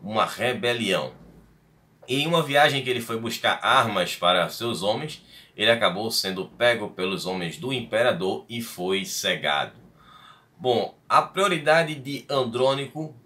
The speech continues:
era lidar com as ameaças externas, apesar que as internas também aconteceram muitas conspirações. Então, logo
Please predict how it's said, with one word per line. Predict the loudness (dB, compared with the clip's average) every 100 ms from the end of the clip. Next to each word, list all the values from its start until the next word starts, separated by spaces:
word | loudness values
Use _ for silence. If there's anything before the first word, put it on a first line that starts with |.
| _ -2
era | 0 2 0
lidar | 0 2 2 2 0
com | 0
as | 2
ameaças | 2 2 4 4 4 0 -4 -4
externas, | -6 0 2 2 0 -16 -12
apesar | -6 -4 -4
que | -4
as | -10
internas | -10 -2 -2 -2 -6
também | -8 -6
aconteceram | -6 -10 -8 -8 -4 -4 -4
muitas | -6 -8 -8 -8
conspirações. | -10 -8 -6 -6 -8 -12 -16 -20 -20 -20 -20 -18 -20 -16
Então, | -14 4 6 6 4 -6 _ _
logo | -8 4 6 6 4 -6